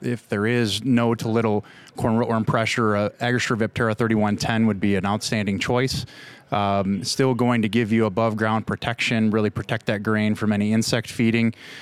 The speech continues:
Um, but then in situations, if you've got, uh, corn on corn or other uh, fields where you know that there's gonna be a history of rootworm pressure, a thirty-one eleven, Agrosure Viptera thirty-one eleven would be a good choice, uh, providing some rootworm control there. So,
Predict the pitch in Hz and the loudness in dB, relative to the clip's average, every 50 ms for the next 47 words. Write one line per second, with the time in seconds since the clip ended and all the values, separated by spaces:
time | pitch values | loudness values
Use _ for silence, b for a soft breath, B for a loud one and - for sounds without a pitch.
0 | B B B B - 110 107 104 101 104 101 104 95 - 123 - - 139 143 139 | B B B B -2 0 2 2 2 2 2 0 0 0 0 0 2 2 4 4
1 | 123 110 - 143 139 - 135 117 117 123 123 - - 127 117 107 110 - - 123 | 2 2 0 -2 0 0 2 2 2 2 2 2 2 2 2 2 0 0 0 0
2 | 110 95 - 117 110 110 110 107 110 - - 120 104 101 95 - - 123 117 113 | 0 0 0 0 0 2 0 -2 -2 -2 -2 -2 0 0 -2 -2 -2 0 0 0
3 | 110 110 - - 120 113 113 113 110 107 104 107 110 110 110 110 110 107 B B | 0 0 0 0 0 2 2 2 2 2 2 2 2 2 2 2 2 0 B B
4 | B B B B B B - - 107 104 107 101 101 104 - - 131 - 143 123 | B B B B B B -4 -2 0 0 0 0 0 -2 -4 -6 -4 0 2 2
5 | 117 113 113 107 101 101 113 113 110 110 107 113 117 113 113 110 110 104 - 107 | 4 2 2 0 0 0 2 2 2 4 4 4 4 2 2 2 2 0 0 -2
6 | 98 - 120 110 104 104 107 95 92 117 117 - - - 110 104 98 98 117 - | -2 0 -2 0 0 0 0 0 0 -2 -2 -2 -2 0 0 0 0 0 0 0
7 | - 107 104 90 - - 117 110 107 - - 107 95 98 101 B B B B B | 0 -2 -2 0 0 0 0 0 -2 -2 -2 -2 0 0 -2 B B B B B
8 | - 101 - 123 113 117 107 104 107 104 98 101 113 113 107 95 101 101 101 101 | -4 -2 0 0 0 0 0 0 0 0 0 0 0 0 0 0 0 0 0 0
9 | 104 107 - - 104 104 101 - - 110 101 95 - 107 101 101 98 98 95 90 | -2 -2 -2 -2 -2 -2 -2 -2 -2 -2 -2 0 0 -2 0 0 0 0 0 0
10 | 104 107 95 101 101 98 92 87 104 101 95 92 87 107 98 98 - 110 107 101 | 0 0 0 -2 -2 -2 -2 -2 0 0 0 0 -2 -2 -2 -2 -2 -2 0 0
11 | 101 98 - - - 98 95 101 98 95 95 92 92 - 143 - 123 104 113 107 | 0 -2 -2 -2 -2 -2 -2 -2 -2 -2 -2 -4 -6 -8 -6 -4 -2 0 0 0
12 | 104 101 95 - 107 101 110 - - 104 98 95 - 98 92 - - 101 95 95 | 0 -2 -4 -4 -2 -2 -2 -2 -2 -4 -6 -4 -6 -8 -4 -2 -2 -2 0 0
13 | 98 95 90 90 90 - - 120 107 101 | 0 0 -2 -2 -4 -2 -2 -2 -2 -2